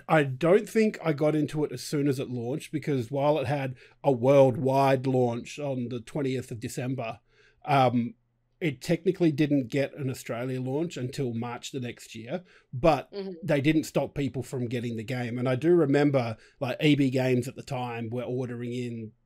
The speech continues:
Speaker 1: special orders of the game so you could install the disc, and then of course, you know, you'd go online and have to download all the
Speaker 2: Yeah.
Speaker 1: patches and everything an-,
Speaker 2: <laughs>
Speaker 1: anyway. But,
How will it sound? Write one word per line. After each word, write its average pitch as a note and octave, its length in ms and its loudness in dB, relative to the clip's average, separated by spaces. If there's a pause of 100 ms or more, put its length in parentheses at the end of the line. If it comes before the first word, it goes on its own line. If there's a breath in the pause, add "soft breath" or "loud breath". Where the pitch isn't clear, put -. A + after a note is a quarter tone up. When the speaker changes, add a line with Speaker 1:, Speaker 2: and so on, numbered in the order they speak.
(140)
Speaker 1:
special B2 720 -4 (220)
orders C3 480 -4
of C3 220 -10
the B2 80 -10
game B2+ 320 -8
so C3+ 120 -10
you A#2+ 200 -8
could B2 160 -10
install A#2+ 380 -8
the B2 100 -8
disc, B2 260 -10
and B2 120 -8
then A#2+ 100 -8
of A#2 100 -18
course, - 260 -16
you A2 80 -18
know, A2 60 -14
you'd A2 240 -14
go A#2+ 180 -12
online B2 300 -12
and C3+ 100 -12
have C3+ 100 -10
to C#3 80 -10
download D3+ 480 0
all D#3+ 120 0
the D#3 60 -4
Speaker 2:
Yeah. D#3 60 -6
Speaker 1:
patches D#3 340 -2
and D3+ 120 0
everything D3+ 380 -2
an-, E3 140 -2
Speaker 2:
<laughs> - 20 -8
Speaker 1:
anyway. C#3+ 600 -2
But, B2+ 160 -6